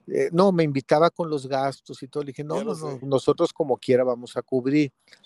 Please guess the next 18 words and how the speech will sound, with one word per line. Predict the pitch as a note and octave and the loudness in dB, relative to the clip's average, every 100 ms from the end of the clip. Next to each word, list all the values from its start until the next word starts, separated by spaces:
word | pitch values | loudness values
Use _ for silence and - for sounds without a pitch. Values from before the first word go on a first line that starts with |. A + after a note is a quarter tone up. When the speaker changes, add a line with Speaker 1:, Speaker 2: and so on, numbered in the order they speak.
| _ | _
Speaker 2:
Ajá. | - C3+ | -14 0
Speaker 1:
Y | C3+ | 4
el | C3 | 4
martes | C3+ C#3+ C3+ - D3+ C3+ - | 4 0 0 -4 -8 -10 -10
fue | - A#2 | -6 -4
cuando | B2+ A#2+ A2+ | -4 -6 -8
dimos | A2 A2 A2 A2 | -10 -10 -8 -8
la | G#2+ | -8
noticia. | G#2+ G#2 D3 C#3 - - _ _ _ _ | -10 -4 -2 -2 -8 -20 _ _ _ _
Y | - B2+ | -4 0
ya | B2+ | 2
el | C3+ | 2
miércoles | C#3 C3+ B2 A#2+ C3 B2+ B2 - | 0 0 0 -2 -4 -2 -6 -10
empezaron | B2 G#2+ A2+ - G#2+ A2+ | -12 -10 -10 -6 -6 -6
a | A2+ | -10
sacarla | - G#2+ G#2+ A2 | -10 -8 -8 -6
los | A2 A2 C3 | -8 -8 -6
medios, | C3 B2+ B2 D3 - | -2 -2 -2 -4 -8